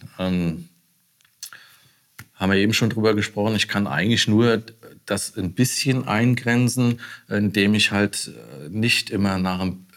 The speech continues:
wer bietet am höchsten. Ja, danach richten sich ja auch die Bestandsimmobilien.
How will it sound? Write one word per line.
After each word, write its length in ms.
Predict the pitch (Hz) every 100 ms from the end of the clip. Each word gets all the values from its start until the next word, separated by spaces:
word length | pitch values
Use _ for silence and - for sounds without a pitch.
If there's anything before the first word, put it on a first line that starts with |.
| _
wer 380 | 104 104 107 107
bietet 500 | 107 - 113 120 -
am 220 | 98 98
höchsten. 560 | 95 110 107 - 85 - -
Ja, 280 | 90 98 104 101
danach 420 | 92 87 98 104 113
richten 320 | 101 - 101
sich 200 | 101 -
ja 80 | 98
auch 100 | -
die 100 | 104
Bestandsimmobilien. 1200 | 101 - 113 127 123 101 90 95 87 85 78